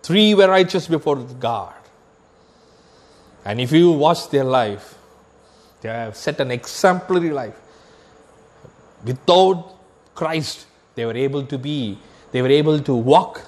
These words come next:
righteous before God. With Christ, you have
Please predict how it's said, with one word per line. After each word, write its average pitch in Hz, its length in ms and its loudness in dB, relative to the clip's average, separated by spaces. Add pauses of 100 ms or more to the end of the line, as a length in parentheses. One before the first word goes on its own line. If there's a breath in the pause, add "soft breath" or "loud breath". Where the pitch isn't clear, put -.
(120)
righteous 135 440 -6
before 120 280 -6
God. 95 300 -8 (560 soft breath)
With 151 260 -4
Christ, 120 480 -4 (300 loud breath)
you 120 80 -4
have 117 140 -4